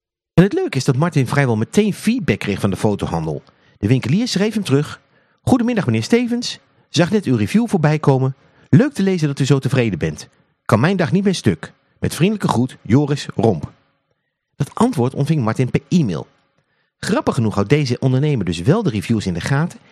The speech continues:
en reageert hij erop met een persoonlijke e-mail. Heel goed op zich. Daarmee is deze ondernemer al beter bezig dan vijfennegentig procent van de ondernemers die wel reviews ontvangen, maar er niets mee doen.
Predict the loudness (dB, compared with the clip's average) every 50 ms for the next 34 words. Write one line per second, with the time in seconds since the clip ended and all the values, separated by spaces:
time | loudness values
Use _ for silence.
0 | _ _ _ 2 2 2 2 2 -2 -2 -2 -2 -2 -2 0 0 0 0 0 -2
1 | -2 0 0 0 0 0 -2 -2 -2 -2 -2 -2 -4 -6 -4 -2 -2 0 0 -2
2 | -4 -6 -2 2 2 2 2 2 -2 -2 -2 -4 -6 -4 -6 -6 -6 -8 -12 _
3 | _ _ _ _ _ _ _ _ _ _ 2 2 2 2 2 -2 -2 0 0 0
4 | 0 0 -2 0 0 0 0 0 0 -2 -2 -2 -2 -4 -4 -2 2 2 2 2
5 | 2 -2 0 0 0 0 -2 -4 -2 0 0 -2 0 0 -2 -2 0 0 0 0
6 | 0 0 -2 -2 -4 -4 -2 -2 -2 0 0 0 0 -2 -2 -2 -2 -2 0 0
7 | 0 0 -2 -2 -4 -6 -12 _ _ _ _ -4 -2 0 2 2 0 0 0 0
8 | 0 0 0 -4 -4 -4 -4 -2 -2 -2 -4 _ _ -6 -4 -4 -2 -2 -4 -4
9 | -2 -2 -2 -2 -2 -4 -6